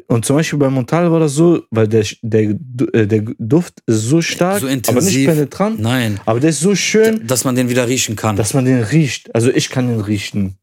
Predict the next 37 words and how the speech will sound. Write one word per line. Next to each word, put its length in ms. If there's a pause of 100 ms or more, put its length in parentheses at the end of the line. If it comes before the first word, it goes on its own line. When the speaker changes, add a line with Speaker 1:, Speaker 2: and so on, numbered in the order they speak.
Speaker 1:
So. 220
Speaker 2:
Krass. 360
Also 160
wenn 120
das 140
für 60
Speaker 1:
Nee. 60
Speaker 2:
Montal 400
eigentlich 320
kein 240
guter 320
Werbung 440
wär, 460
äh. 60 (840)
Speaker 1:
Deswegen, 640
äh, 180
ich 220 (520)
mach 160
mal 140
hier 120
ein 40
bisschen, 420
äh, 480 (1040)
Speaker 2:
Ja, 440
Montal, 420
Speaker 1:
ne? 60
Speaker 2:
Bruder, 160
Montal, 440
Alter. 260 (180)
Was 160
ist 120
das 100
Krasse 300
sogar 220
bei 140
denen 240
ist? 180